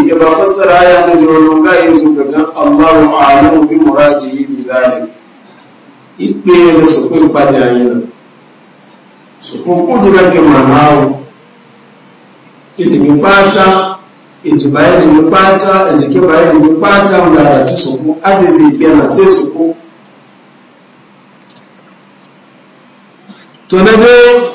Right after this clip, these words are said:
man shi da mun man da shi da nan aji muhawala mun ci ne Allahu alam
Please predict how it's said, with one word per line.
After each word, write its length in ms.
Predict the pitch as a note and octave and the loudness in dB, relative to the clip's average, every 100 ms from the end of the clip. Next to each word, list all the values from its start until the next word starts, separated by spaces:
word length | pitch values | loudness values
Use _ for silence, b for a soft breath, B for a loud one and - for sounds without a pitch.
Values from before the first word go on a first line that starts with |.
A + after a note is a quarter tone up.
| - | -4
man 260 | G#3+ A#3+ | 0 2
shi 140 | - F#3 | 2 2
da 80 | G3 | 2
mun 420 | F#3+ G3 G#3 G#3+ | 4 4 4 4
man 160 | G#3+ G#3 | 2 2
da 200 | F#3 E3+ | 2 2
shi 240 | D#3+ C#3 C#3 | 0 -2 -2
da 140 | C#3+ | 0
nan 340 | D#3 D#3 D#3 D3+ - - - _ _ _ _ _ - | 2 2 -2 -6 -14 -20 -20 _ _ _ _ _ -6
aji 220 | D#3 D3+ | -4 0
muhawala 840 | D#3 C#3 C#3 D3 D3 E3+ F3 E3 | 2 2 0 0 2 2 2 2
mun 160 | E3 E3 | 2 0
ci 80 | D3+ | 2
ne 340 | D#3 D3 C#3+ - | 2 2 0 -2
Allahu 500 | C3 C3+ C3 - - | -4 0 0 0 2
alam 500 | F3 F#3 F#3+ F#3 | 2 2 2 0